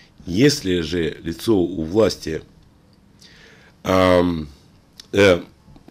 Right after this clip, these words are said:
схоже, то едва ли виноват в том Орен Хазан. Это вы голосовали. Русские избиратели, которые голосовали за Ликуд, вот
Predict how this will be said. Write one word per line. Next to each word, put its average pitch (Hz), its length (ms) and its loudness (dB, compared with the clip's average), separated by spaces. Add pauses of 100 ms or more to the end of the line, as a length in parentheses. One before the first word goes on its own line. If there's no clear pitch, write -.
(120)
схоже, 80 440 2 (280)
то 104 80 0
едва 113 320 2
ли 104 180 2 (1300)
виноват 95 380 2
в - 40 -18
том 95 220 -4
Орен 92 200 -2
Хазан. 76 340 -8 (400)
Это 90 240 -6
вы 87 120 -2
голосовали. 76 640 -8 (600)
Русские 101 360 2
избиратели, 82 500 -2
которые 92 360 -4
голосовали 95 460 -2
за 120 120 0
Ликуд, 151 280 0
вот 120 120 -2